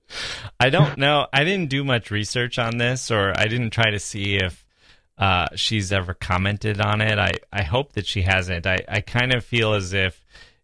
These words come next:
it seems to me very deliberately done to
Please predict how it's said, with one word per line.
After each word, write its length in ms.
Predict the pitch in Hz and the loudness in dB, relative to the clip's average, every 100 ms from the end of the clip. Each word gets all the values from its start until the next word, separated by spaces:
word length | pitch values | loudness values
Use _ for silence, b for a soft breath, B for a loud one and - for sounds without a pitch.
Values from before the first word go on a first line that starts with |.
| _ | _
it 360 | 104 101 - - | -2 -2 -2 -8
seems 580 | - 123 120 135 135 - | -4 0 2 2 -2 -2
to 140 | 123 | 0
me 280 | 110 104 98 | 2 2 2
very 720 | 87 85 95 98 101 104 107 | 0 -2 2 2 4 2 0
deliberately 920 | 95 101 90 95 92 101 95 - 98 87 | 0 -2 0 0 0 0 0 -2 -4 -4
done 560 | 80 92 90 90 90 - | -2 0 2 0 0 -2
to 600 | 98 92 90 90 90 | -2 -2 -2 -2 -6